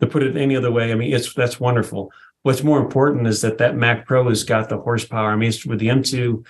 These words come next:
Ultra in there and everything else, all the afterburners, I mean, just everything in that, that, that solution design,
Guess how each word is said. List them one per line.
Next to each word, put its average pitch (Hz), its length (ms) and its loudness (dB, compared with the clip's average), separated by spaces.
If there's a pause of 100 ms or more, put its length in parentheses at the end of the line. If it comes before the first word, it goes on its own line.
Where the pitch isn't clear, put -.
(240)
Ultra 120 380 0
in 107 80 0
there 101 340 -2 (320)
and 107 180 -4
everything 135 440 4
else, 127 240 2
all 104 100 -4
the 101 60 -4
afterburners, 131 760 2
I 113 40 0
mean, 113 300 2
just - 360 -4
everything 262 500 0
in 101 140 0
that, 101 220 0 (200)
that, - 280 -6
that 110 220 -4
solution 113 480 -2
design, 104 480 -2